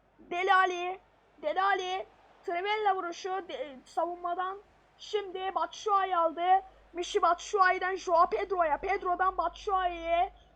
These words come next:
Fenerbahçe bir kontra atak şansı yakalamak istedi ama topu kaptırdı Fenerbahçe. Beşiktaş aldı. Sayıs ama Ener Valencia. Arda Güler. Arda Güler. Arda'dan pas. Osay Samuel'e.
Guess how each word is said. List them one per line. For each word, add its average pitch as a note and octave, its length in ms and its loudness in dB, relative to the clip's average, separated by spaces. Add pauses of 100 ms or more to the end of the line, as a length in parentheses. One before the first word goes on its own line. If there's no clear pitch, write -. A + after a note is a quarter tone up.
Fenerbahçe F#4 720 0
bir F#4+ 120 -6
kontra G4 400 -4
atak F#4 260 -4
şansı F4+ 380 -6
yakalamak F#4 460 -4
istedi F4+ 300 -8
ama F4+ 420 -2 (300)
topu F4 240 -2
kaptırdı F#4+ 460 -2
Fenerbahçe. F4 680 -4
Beşiktaş F#4 480 -6
aldı. E4+ 240 -4
Sayıs G4 380 -4
ama F4+ 380 0 (240)
Ener F#4 400 -2
Valencia. F4 760 -2
Arda D#4 320 2
Güler. F4+ 400 2 (580)
Arda D#4+ 300 4
Güler. F4+ 380 4 (100)
Arda'dan E4+ 540 0
pas. F4 360 2
Osay E4+ 400 0
Samuel'e. F4 720 0